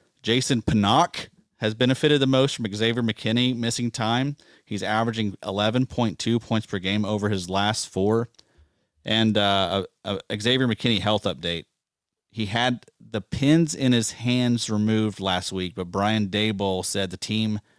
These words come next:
still isn't sure if he'll be back this season. So that doesn't sound great for his outlook. Um, Kayvon Thibodeau, eight point one points per game on the year, but starting to heat up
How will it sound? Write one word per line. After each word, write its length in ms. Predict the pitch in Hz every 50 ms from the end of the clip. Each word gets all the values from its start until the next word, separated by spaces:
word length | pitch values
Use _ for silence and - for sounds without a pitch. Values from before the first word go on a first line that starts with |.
| _ _ _
still 380 | - - - 131 139 147 156 143
isn't 300 | 135 131 127 131 110 -
sure 300 | - - 123 120 113 107
if 120 | 101 95
he'll 160 | 104 101 101
be 80 | 104 95
back 320 | 87 95 90 92 90 -
this 160 | - 82 -
season. 400 | - - 78 73 71 69 71 78
So 340 | - - - 78 73 71 76 - _ _ - _ _ _ _ _ _ _ _ _ _ _ _ _
that 100 | - 123
doesn't 280 | 120 135 131 110 110 90
sound 320 | - - 104 98 92 87
great 360 | 80 - 95 95 95 92 82 -
for 380 | - - 87 82 80 85 85 - _ _ -
his 180 | 110 104 92
outlook. 600 | 90 82 85 80 - 76 85 85 85 - - - _ _ _ _ _ _ _ _ _ -
Um, 360 | 92 90 87 87 85 87 87 - -
Kayvon 380 | - 135 131 123 131 123 117
Thibodeau, 540 | - - 131 131 131 131 131 127 127 127 131 - _ -
eight 220 | 113 131 139 - -
point 220 | - 139 131 117
one 200 | 120 123 120 120
points 260 | - - 127 120 110
per 140 | - - 113
game 240 | 98 110 113 117 117
on 160 | 110 107 104
the 80 | 104 104
year, 240 | 110 117 117 117 107
but 140 | 98 95
starting 320 | - - 113 113 117 117 110
to 80 | 104
heat 200 | 101 113 113 110
up 260 | 107 104 104 107 -